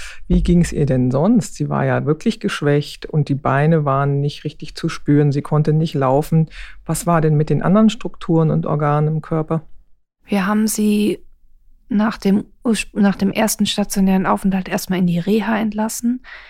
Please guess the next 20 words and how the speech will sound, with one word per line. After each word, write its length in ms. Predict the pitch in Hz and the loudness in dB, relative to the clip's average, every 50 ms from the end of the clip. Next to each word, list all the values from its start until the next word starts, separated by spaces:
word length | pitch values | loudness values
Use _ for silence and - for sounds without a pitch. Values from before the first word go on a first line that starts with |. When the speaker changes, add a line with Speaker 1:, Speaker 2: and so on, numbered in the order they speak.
| - - - - | -20 -20 -12 -4
Speaker 2:
weil 140 | - 190 185 | 0 2 4
sie 80 | 185 185 | 4 2
so 120 | 180 190 | 2 0
schwach 380 | 185 - - 175 170 - - - | 0 -2 -2 -4 -6 -6 -6 -6
war, 80 | 185 | -4
dass 160 | 180 180 175 - | -4 -4 -4 -6
sie 100 | - 180 | -8 -10
zu 180 | - - 175 | -12 -10 -6
Hause 240 | - 180 180 - 170 | -4 -4 -2 -2 -2
nicht 220 | 175 170 - - | -2 -2 -2 -6
zurechtgekommen 760 | - - 175 202 214 - - - 240 233 - - 226 220 214 208 | -10 -8 -6 -6 -6 -6 -4 -4 -4 -4 -2 -2 0 0 0 2
wäre, 320 | 208 202 208 208 214 208 | 0 0 0 0 -2 -4
kam 260 | 208 - - 185 180 180 | -4 -6 -4 -4 -2 -2
dann 140 | 180 175 | -2 -2
nach 160 | 175 170 175 - | -4 -4 -6 -8
drei 240 | - 180 170 175 | -6 -6 -6 -4
Wochen 260 | 180 170 - 175 170 - | -6 -6 -6 -6 -2 -2
wieder 300 | 220 208 233 214 208 - | 0 0 2 0 0 -2
zur 240 | - - 185 - | -4 -4 -4 -4
zweiten 580 | - - - 170 170 175 - - 175 175 180 185 | -6 -8 -8 -6 -6 -4 -2 0 0 0 0 -2